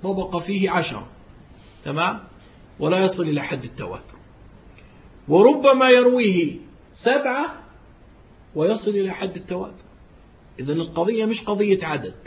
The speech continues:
قضية ماذا؟ ستأتي تتمة الشروط، نعرف ما هو الضابط في منظومة التواتر. لكن لابد أولًا أن يكون عندنا طرق كثيرة، طريق واحد ما يكفي حتى يسمى متواترا،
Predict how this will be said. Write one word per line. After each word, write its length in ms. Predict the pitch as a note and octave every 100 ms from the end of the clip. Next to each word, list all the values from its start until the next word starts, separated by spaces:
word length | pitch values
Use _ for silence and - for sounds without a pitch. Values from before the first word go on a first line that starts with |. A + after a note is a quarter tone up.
| - - - - - - - - - - - -
قضية 380 | C#3+ F#3+ F#3
ماذا؟ 400 | F#3 F#3 D#3 E3+ - - - - - - - - - -
ستأتي 560 | - D3 F3+ F#3 D3
تتمة 500 | C3+ C#3+ F#3 F#3+ E3+ -
الشروط، 580 | - - E3+ A3 A#3+ - - - -
نعرف 380 | E3+ D#3+ D3+ C#3
ما 80 | C#3+
هو 200 | C#3+ C3+
الضابط 440 | C3 C3+ B2 A#2
في 120 | -
منظومة 380 | A#2 A2+ A2 A2
التواتر. 540 | G#2+ - G#2 F2+ - - - - - - - - -
لكن 540 | C#3+ C4 C#4+ - A#3+
لابد 640 | G#3+ B3 D#4 D4 D4+ G#3+
أولًا 720 | - C#4 C#4 C#4 C#4 D4+ D4+ - -
أن 160 | F3 E3+
يكون 380 | F3+ F3+ A3+ F3+
عندنا 380 | G#3 G3 F#3
طرق 300 | F3+ A#3+ A#3+
كثيرة، 500 | - B3 D#4 C#4 - - - - - - - - - - - - -
طريق 300 | B2 F3 F3
واحد 280 | G#3+ A#3 A#3+
ما 120 | E4+
يكفي 440 | C#4+ - - A3+ - - - -
حتى 240 | E3+ E3
يسمى 420 | E3+ E3 E3 D#3+
متواترا، 640 | D3+ C#3+ C#3+ C#3 C3+ D3+